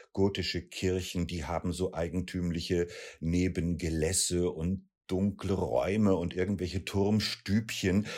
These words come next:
Wenn man da unterwegs ist, kann man sich geradezu verlaufen. Und irgendwie macht das immer so einen etwas kribbeligen Eindruck, vor allem wenn man mal allein in so einem Raum unterwegs ist.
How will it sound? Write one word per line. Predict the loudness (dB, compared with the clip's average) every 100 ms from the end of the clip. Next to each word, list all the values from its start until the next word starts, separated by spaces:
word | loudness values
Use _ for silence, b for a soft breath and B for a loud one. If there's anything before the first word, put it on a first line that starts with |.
| B
Wenn | -2 2
man | 4
da | 6 4
unterwegs | 4 2 2 2 -2 -2
ist, | -2
kann | 0
man | 2 2
sich | 0 -2
geradezu | 0 2 0 -4 -6
verlaufen. | -2 0 4 6 4 2
Und | 0
irgendwie | 0 0 2
macht | 2 2 0
das | -2 0
immer | 0 0
so | 0
einen | 0 -2
etwas | -2 -4 -4 B B B B B
kribbeligen | -4 2 6 6 4 2 2
Eindruck, | 2 4 4 2 -2
vor | 0 0
allem | 2 0
wenn | 0
man | 2
mal | 2 0
allein | 0 0 2 2 4 2
in | 0 0
so | -2
einem | -2 -2 -2
Raum | 2 4 4 4
unterwegs | 0 -2 -2 -2 0 -2
ist. | -2 -2 -2